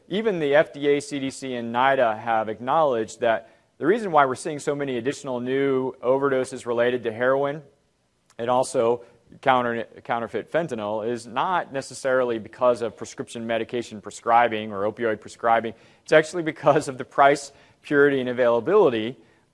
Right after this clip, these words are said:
of these substances flowing through the narco-capitalist networks. And that, again, goes to what I started out discussing related to the need for interventions and referrals to treatment to reduce demand.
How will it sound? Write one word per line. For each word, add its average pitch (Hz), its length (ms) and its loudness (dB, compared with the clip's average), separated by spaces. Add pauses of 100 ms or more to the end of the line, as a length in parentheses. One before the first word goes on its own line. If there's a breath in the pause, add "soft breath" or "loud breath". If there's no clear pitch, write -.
(100)
of 175 260 6
these 127 180 -4
substances 117 540 -4
flowing 135 400 -2
through 131 200 -2
the 117 80 -2
narco-capitalist 117 760 -4
networks. 104 440 -8
And 131 100 -8
that, 147 160 4
again, 143 220 -2
goes 139 300 2
to 131 100 -8
what 120 140 2
I 113 60 0
started 113 340 0
out 117 220 2
discussing 117 560 -2
related 123 440 0
to 110 280 -4 (400 soft breath)
the 110 460 -6
need 143 400 -2
for 110 480 0 (360)
interventions 117 760 -2
and 107 100 -10
referrals 135 460 0
to 123 60 -18
treatment 101 400 -10
to 104 100 -16
reduce 107 400 -10
demand. 101 560 -10